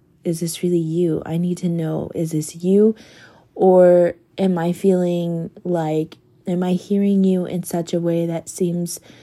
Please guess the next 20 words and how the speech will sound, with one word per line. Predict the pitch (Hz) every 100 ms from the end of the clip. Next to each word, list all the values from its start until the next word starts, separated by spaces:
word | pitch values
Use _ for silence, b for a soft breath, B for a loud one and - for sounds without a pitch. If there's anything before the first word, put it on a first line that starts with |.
| B B B -
too | 214 196 -
extreme? | 165 - - 151 160 147 117 - -
Like, | - 78 - _
is | 185 180
this | 180 -
Old | 202 208
Testament, | 190 190 - 190 190
New | 180 180
Testament? | 175 165 160 160 - - -
I | 175
need | 185 190 175
to | 196
know." | 208 165 - B B B B B B _ -
And | 196 180 180 175 175 -
I | 190
started | - 180 170 -
praying, | - 196 190 185 185 190
talking | - 196 180 196
to | 180
him, | 170 175 170 170 170 170